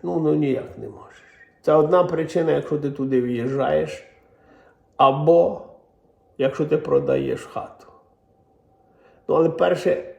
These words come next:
коли там живуть квартиранти, ти, бо-, ти її не продасиш, їх треба виселити. Це тобі треба в'їжджати в цю хату.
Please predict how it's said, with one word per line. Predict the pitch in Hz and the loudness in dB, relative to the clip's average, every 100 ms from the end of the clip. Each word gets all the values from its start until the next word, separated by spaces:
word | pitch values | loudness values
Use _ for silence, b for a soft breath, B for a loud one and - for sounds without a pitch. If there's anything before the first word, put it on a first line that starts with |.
| _ _ | _ _
коли | 160 160 | 2 2
там | 156 156 151 | 2 0 2
живуть | 165 165 165 | 0 0 -4
квартиранти, | 156 156 151 160 165 156 160 151 | 0 0 2 2 4 2 0 -2
ти, | 151 | -2
бо-, | 147 - - - | -4 -6 -8 -4
ти | |
її | 139 131 | -2 0
не | 123 | -2
продасиш, | - 117 117 - - - 127 | -4 -8 -8 -12 -14 -12 -10
їх | - | -2
треба | 143 135 123 | -2 0 -2
виселити. | 120 113 - - - _ - _ | -2 -8 -12 -18 -20 _ -20 _
Це | 151 | -4
тобі | 147 147 151 | -2 -2 -2
треба | 160 151 151 | 2 4 4
в'їжджати | 135 139 135 135 117 - | 2 2 0 0 -4 -6
в | 104 | -12
цю | - 120 | -12 -14
хату. | - - - | -12 -16 -18